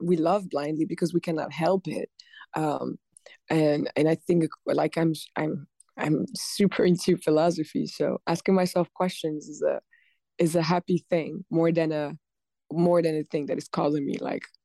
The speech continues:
overthinking or anxiety. Like, questions is always something powerful for me,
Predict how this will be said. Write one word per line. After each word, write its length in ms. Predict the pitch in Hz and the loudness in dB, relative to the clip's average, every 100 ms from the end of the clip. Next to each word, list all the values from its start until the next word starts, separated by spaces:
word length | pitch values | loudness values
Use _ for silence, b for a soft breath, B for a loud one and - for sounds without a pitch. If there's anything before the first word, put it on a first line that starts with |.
| - | 0
overthinking 1040 | 185 175 151 139 170 156 - 147 139 139 - | 2 2 -2 -2 0 0 0 -2 -2 -6 -4
or 300 | - 170 160 - - | -2 0 -2 -6 -4
anxiety. 760 | 185 160 143 160 156 156 151 - | 2 2 2 0 2 2 2 2
Like, 200 | - - _ | 0 -4 _
questions 560 | - 190 185 190 170 170 | -2 -2 0 2 2 2
is 140 | 160 | 0
always 420 | 160 160 151 - - b b | 2 2 0 -2 -12 b b
something 460 | - 175 160 165 156 | 0 2 2 0 -2
powerful 540 | - 160 160 160 - 156 | -2 0 0 -2 -4 -6
for 160 | - | -2
me, 260 | - 180 190 | -2 -2 -4